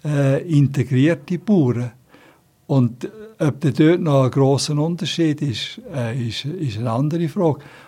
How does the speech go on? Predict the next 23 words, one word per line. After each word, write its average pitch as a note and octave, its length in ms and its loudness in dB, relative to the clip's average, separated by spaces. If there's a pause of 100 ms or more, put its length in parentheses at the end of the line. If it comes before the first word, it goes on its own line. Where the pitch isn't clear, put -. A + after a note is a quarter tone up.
(140)
Und C3+ 200 0
von - 180 -4
dem D#3 260 6
her E3 100 4
gesehen, D3 560 0 (100)
ähm, C3+ 460 -2 (380)
ist C3 180 0
es B2 100 -6
aber C3+ 220 0
so, C#3 360 0
dass C#3 200 -4
das - 140 -4
Bio-Label D#3 1040 2 (720)
signalisiert C#3+ 1040 0
mir C3+ 400 4
eigentlich, A2+ 680 0
dass A#2 320 -4
ich B2+ 340 -4
in D3 200 0
den A#2+ 760 -4 (100)
weitaus F3 800 0
meisten C3+ 560 4
Fällen G#2 500 0